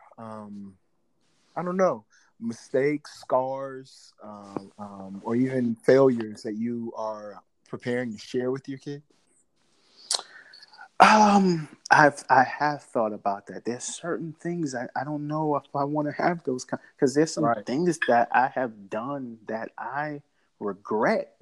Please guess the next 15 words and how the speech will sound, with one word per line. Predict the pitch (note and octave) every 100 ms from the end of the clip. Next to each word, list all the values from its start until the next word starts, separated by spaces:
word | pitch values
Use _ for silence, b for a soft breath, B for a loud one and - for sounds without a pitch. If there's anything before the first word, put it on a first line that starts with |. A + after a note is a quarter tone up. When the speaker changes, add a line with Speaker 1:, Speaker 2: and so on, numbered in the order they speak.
| B2
Speaker 2:
that | A2+ A2+
I'm | B2+ D#3
not | C3+ -
proud | - A#2+ G#3 F#3
of, | A#2+ A2+
and | B2
I | D#3+
don't | E3 D3
know | D3 D#3+ D#3 B B B
if | _
I | C3+
wanna | D3+ D#3+ D3
have | C3 B2 -
that | A2
conversation, | - A#2 A2 - G#2 G2 - -